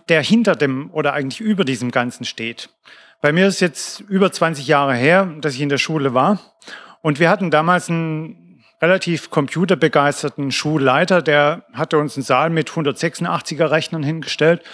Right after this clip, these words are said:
Und ich habe damals ein bisschen Basic programmieren gelernt dort. Das war das erste Mal, als ich damit in Berührung kam. Und diese Begeisterung und die Möglichkeit, dass wir das dort machen konnten, das war auch, äh, fakultativ,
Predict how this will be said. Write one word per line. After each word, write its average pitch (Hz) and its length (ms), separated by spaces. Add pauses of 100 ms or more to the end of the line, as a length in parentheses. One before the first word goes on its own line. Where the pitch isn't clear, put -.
(360)
Und 151 80
ich 135 80
habe 156 100
damals 151 560 (580)
ein 202 140 (260)
bisschen 175 300
Basic 175 400
programmieren 135 640
gelernt 117 400
dort. 123 200
Das 127 140
war 147 80
das 151 140
erste 165 240
Mal, 160 160
als 160 160
ich 139 100
damit 156 300
in 147 100
Berührung 190 460
kam. 156 320 (360)
Und 147 140
diese 226 160
Begeisterung 202 840 (260)
und 170 400
die 165 40
Möglichkeit, 165 600
dass 156 160
wir 151 80
das 147 140
dort 135 180
machen 156 260
konnten, 185 360
das 139 200
war 143 140
auch, - 400
äh, 143 240
fakultativ, 139 880